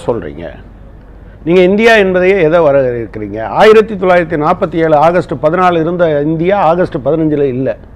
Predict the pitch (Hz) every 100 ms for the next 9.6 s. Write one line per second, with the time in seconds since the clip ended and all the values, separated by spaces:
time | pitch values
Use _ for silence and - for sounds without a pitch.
0 | - - - - - - 175 214 208 196
1 | 160 175 202 190 180 165 170 165 160 165
2 | 202 190 151 165 143 151 156 - - -
3 | - - - - - - - 139 147 135
4 | 151 - - - - 175 233 220 190 208
5 | 214 208 196 160 175 196 180 175 160 160
6 | 165 175 151 151 147 143 143 127 123 160
7 | 214 226 208 220 208 185 196 165 190 175
8 | 170 156 160 156 147 170 156 110 135 156
9 | 165 147 120 113 104 92